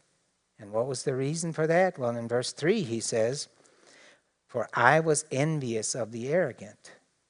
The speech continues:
and I saw the prosperity of the wicked."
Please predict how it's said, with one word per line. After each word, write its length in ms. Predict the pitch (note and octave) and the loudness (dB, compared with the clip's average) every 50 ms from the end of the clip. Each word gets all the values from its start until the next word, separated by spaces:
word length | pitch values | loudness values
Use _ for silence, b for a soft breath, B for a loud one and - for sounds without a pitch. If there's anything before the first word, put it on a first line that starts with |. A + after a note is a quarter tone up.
| _ _ _ | _ _ _
and 100 | B2+ A#2+ | -8 -6
I 80 | A2 G#2+ | -4 -4
saw 320 | - - D3+ C#3+ C#3+ C#3+ | 2 6 8 8 8 8
the 80 | C3+ B2+ | 6 2
prosperity 1040 | - - - C3 B2 A#2 - - _ D3+ D3+ D#3 D3+ B2 G#2 - - - A2+ G#2+ | -4 -2 0 0 0 0 -4 -4 _ 0 0 0 0 -2 -4 -10 -12 -12 -12 -10
of 180 | A2 A2 G#2+ G#2+ | -10 -12 -12 -14
the 80 | A2 G#2+ | -16 -10
wicked." 360 | A#2 B2+ G#2+ - - - | -10 -10 -10 -10 -18 -20